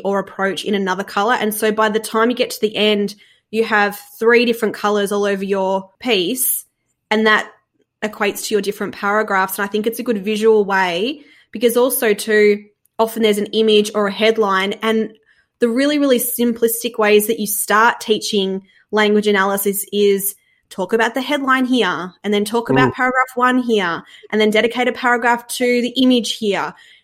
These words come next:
Speaker 1: And the whole thing is that everything is deliberately put together. The layout is very, very specific to elicit whatever response that the particular writer or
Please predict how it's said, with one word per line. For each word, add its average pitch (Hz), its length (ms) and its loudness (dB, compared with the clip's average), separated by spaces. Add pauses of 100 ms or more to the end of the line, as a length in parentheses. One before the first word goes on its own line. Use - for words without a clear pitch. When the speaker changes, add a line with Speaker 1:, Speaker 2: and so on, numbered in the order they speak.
(140)
Speaker 1:
And 226 120 2
the 233 60 0
whole 240 220 2
thing 269 260 0
is 208 200 -2
that 220 180 2 (180)
everything 262 500 2
is 233 100 4
deliberately 220 540 2
put 226 240 -2
together. 208 680 0
The 214 100 0
layout 220 400 4
is 208 120 0
very, 208 240 -2
very 202 200 -2
specific 208 760 -6
to 208 460 2 (140)
elicit 226 680 2
whatever 214 760 4 (220)
response 214 560 -2
that - 240 -2
the 208 60 -10
particular 208 560 -2
writer 196 720 0 (180)
or 208 380 2